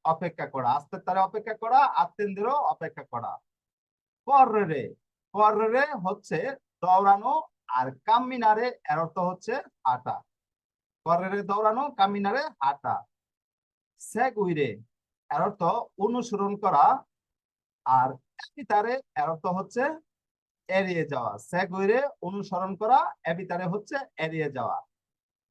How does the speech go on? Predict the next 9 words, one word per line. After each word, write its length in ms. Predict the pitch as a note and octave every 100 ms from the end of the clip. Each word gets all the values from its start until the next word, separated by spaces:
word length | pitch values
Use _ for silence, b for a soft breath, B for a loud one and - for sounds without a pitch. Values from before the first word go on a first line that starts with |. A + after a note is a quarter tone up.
| _ _ - -
সালবারে 580 | F3+ A3+ G3+ F3 E3 D#3 - _ _ _ - F#3+
এর 80 | G#3+
অর্থ 140 | G#3 D#3 G#3 F3+ D3
রক্ষা 320 | G3+ - E3+
করা। 260 | - B2 - - -
সালবারে 440 | C#3+ D#3+ E3+ E3+ F#3
রক্ষা 320 | F3+ F3+ F3+ F#3+
করা, 200 | F#3+ C4 G#4 - _ _ _ _
আর 160 | A#2+